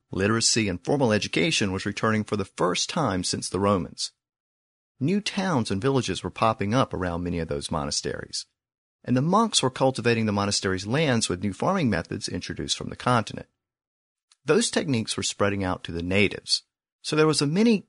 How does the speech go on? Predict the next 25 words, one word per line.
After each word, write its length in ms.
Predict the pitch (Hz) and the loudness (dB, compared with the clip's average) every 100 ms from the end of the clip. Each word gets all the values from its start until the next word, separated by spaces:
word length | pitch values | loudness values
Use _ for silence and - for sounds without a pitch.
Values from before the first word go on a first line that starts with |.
| - | -12
cultural 640 | - 143 151 - 135 117 | -6 -4 -2 0 2 2
revolution 680 | 107 104 95 156 196 - 95 | 4 2 2 2 2 2 0
going 280 | 80 67 64 | -2 -4 -4
on. 260 | 62 50 - _ _ _ _ _ - | -4 -6 -10 _ _ _ _ _ -6
And 200 | 127 127 | -4 -4
part 300 | - 220 269 | -4 -2 0
of 100 | 226 | 4
that 380 | 120 95 - - | 4 2 -4 -6
cultural 580 | - 117 - 113 101 95 | 2 2 2 0 0 2
revolution 640 | 92 87 113 170 - 92 | 2 2 2 2 0 -2
is 120 | 90 | -2
reflected 480 | 113 - 85 80 78 | -4 -4 -4 -4 -4
in 100 | 85 | -4
the 80 | 87 | -2
language, 600 | 107 143 101 67 - - _ _ _ _ _ - | 0 0 0 -4 -10 -14 _ _ _ _ _ -6
because 400 | 139 135 123 - | 0 2 4 2
some 200 | 220 254 | 2 2
of 60 | |
those 240 | 185 120 101 | 2 0 0
Latin 380 | 92 - 143 | 0 2 0
words 340 | 98 76 80 - | 0 0 -2 -2
imported 480 | 117 143 113 120 123 | -2 0 0 0 -2
from 140 | 143 | -4
the 80 | 156 | -4
continent 540 | - 73 - 82 - | -6 -6 -6 -6 -6